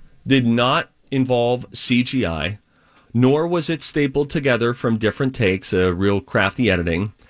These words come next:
The visual effects supervisor can be heard saying on the movie's D V D commentary that that is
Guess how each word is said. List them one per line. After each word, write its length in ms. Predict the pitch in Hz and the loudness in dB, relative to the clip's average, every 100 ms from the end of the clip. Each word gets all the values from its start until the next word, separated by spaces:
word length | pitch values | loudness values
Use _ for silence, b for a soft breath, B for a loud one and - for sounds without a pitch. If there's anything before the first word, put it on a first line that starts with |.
| b b b b | b b b b
The 80 | 113 | 2
visual 300 | 175 196 156 | 2 2 0
effects 280 | 165 147 | -2 -4
supervisor 720 | - 135 107 95 90 98 104 117 b b b | -4 -2 -2 0 0 0 -2 -4 b b b
can 140 | - 120 | 0 2
be 140 | 113 | 2
heard 280 | 117 123 123 | 2 0 0
saying 340 | - 135 120 | 0 2 0
on 260 | - 117 170 | 0 0 2
the 80 | 180 | 0
movie's 400 | 180 165 156 - | 0 0 -4 -4
D 140 | 156 | -4
V 100 | 175 | -4
D 120 | 170 | -6
commentary 720 | 165 170 160 135 113 92 90 - b b b b _ | -4 -2 0 -2 0 0 0 -6 b b b b _
that 240 | 113 95 107 | 0 0 2
that 280 | 120 143 | 0 0
is 600 | 120 123 117 113 110 - | 0 2 2 2 0 -4